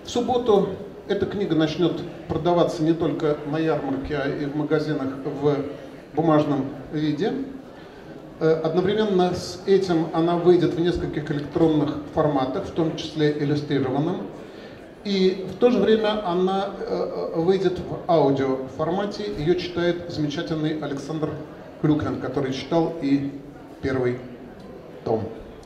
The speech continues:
Ещё вот что я только хочу сказать. В прошлом, э, году, э, том исторический, том беллетристический вышли одновременно. В этом году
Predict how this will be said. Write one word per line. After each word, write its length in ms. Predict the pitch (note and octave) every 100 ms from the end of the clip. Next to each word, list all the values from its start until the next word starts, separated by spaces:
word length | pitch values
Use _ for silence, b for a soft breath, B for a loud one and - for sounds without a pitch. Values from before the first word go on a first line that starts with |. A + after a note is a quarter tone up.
| B B B B
Ещё 240 | F3 A#3+
вот 200 | G3+ E3+
что 140 | - C#3+
я 140 | D3
только 260 | D3+ C#3 -
хочу 300 | D3+ D#3 C#3
сказать. 480 | D3+ C#3+ B2+ - - B B
В 60 | -
прошлом, 540 | G3 G3+ G3+ F#3+ F#3 F3+ E3
э, 180 | D#3+ - -
году, 560 | F3 F3 G#3+ B3 B3 - -
э, 460 | D#3 D#3 D#3 D3+ - - - - - - -
том 380 | G3 F#3 F3 D#3+ - - - - -
исторический, 880 | D#3 - G3+ B3+ - - - C#3+ -
том 160 | F#3+ E3+
беллетристический 960 | D3+ E3+ D#3+ F3+ - A#3 A3 - D#3+
вышли 400 | D3+ F#3+ F#3+ F3+ - - - -
одновременно. 720 | D3 D#3 E3 D#3 C3 A2 G#2 G2+ - - - - B B B B -
В 80 | D3+
этом 240 | A3 G#3 F3+
году 500 | G3 F#3+ A#3 A3+